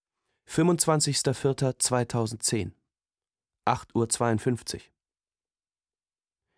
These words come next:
Zwei Tage lang wenig geschafft. Dem Hirn beim Regenerieren zugeschaut.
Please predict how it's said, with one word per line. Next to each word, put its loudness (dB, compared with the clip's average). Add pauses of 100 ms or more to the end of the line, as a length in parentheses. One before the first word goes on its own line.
(320)
Zwei 2
Tage 0
lang 2
wenig 2
geschafft. -4 (1040)
Dem 2
Hirn 4
beim 2
Regenerieren 2
zugeschaut. -4